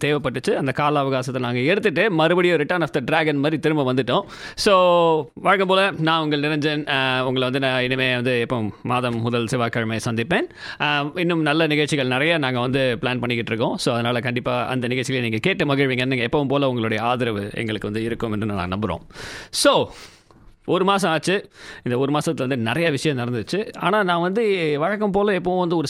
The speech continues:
சினிமாவோ ஒரு இதையோ ஒரு ஸ்போர்ட்டையோ எடுத்து பேசாம இன்னைக்கு வந்து ஒரு கேள்வி மாதிரி, அஹ், வந்து கொடுக்கலாம் அப்படின்னு சொல்லி ஒரு, ஒரு, ஒரு discussion மாதிரி, ஒரு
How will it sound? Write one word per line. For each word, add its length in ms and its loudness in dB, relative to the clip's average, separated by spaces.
சினிமாவோ 500 2
ஒரு 280 0
இதையோ 400 0
ஒரு 320 -2
ஸ்போர்ட்டையோ 420 -2
எடுத்து 220 -2
பேசாம 220 -4
இன்னைக்கு 340 -2
வந்து 80 -2
ஒரு 200 -2
கேள்வி 400 0
மாதிரி, 300 0
அஹ், 240 -4
வந்து 300 -2
கொடுக்கலாம் 540 -2
அப்படின்னு 340 0
சொல்லி 320 0
ஒரு, 260 -2
ஒரு, 300 -2
ஒரு 180 -2
discussion 420 -2
மாதிரி, 240 -4
ஒரு 120 -4